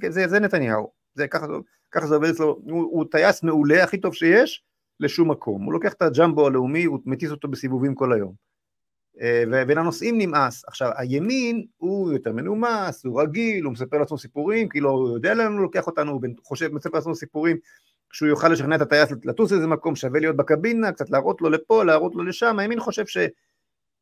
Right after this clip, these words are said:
הימין מסת-, ל-, ל-, לבושתנו מסתדר עם החוסר חזון הזה יותר טוב מאשר השמאל. השמאל רוצה חזון,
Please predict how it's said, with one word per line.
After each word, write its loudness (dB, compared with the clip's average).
הימין 6
מסת-, 0
ל-, 2
ל-, 0
לבושתנו 2
מסתדר -2
עם 2
החוסר 0
חזון 4
הזה 0
יותר 0
טוב -2
מאשר -2
השמאל. -4
השמאל -2
רוצה -4
חזון, -2